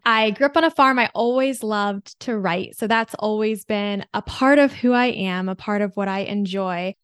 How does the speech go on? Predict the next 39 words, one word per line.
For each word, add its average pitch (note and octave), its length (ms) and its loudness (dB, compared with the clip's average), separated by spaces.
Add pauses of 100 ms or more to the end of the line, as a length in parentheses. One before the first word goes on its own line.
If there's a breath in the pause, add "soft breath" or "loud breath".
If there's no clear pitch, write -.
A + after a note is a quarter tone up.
I G#3 240 2
remember G3+ 640 2
from G3 180 -4
a G3 100 -2
very C4+ 440 4
early A#3 320 0
age G#3 320 -2
always G3 380 -4
being F#3+ 420 -4 (500 loud breath)
involved G#3+ 380 4
in A3 100 6
creating G3+ 280 2
stories, C#4+ 600 4
writing A#3 220 0
them A3+ 100 -2
down G#3+ 140 -4
in G#3+ 80 -4
my F#3 140 -6
notebooks. A3+ 800 -4
My G#3+ 160 -4
friends B3+ 280 0
and B3+ 80 -2
I B3 120 0
used A#3+ 240 -6
to B3 80 -8
come A3+ 180 -4
up A3+ 120 -6
with A3 100 -4
stories G#3+ 480 -2
and G#3 80 -2
we'd G3 160 -4
record G3+ 440 -4
videos G#3 440 2
of G#3+ 80 -2
ourselves G3+ 500 -2
acting G#3 380 -4
these G3+ 180 -4
stories F#3+ 400 -6
out. G3 400 -4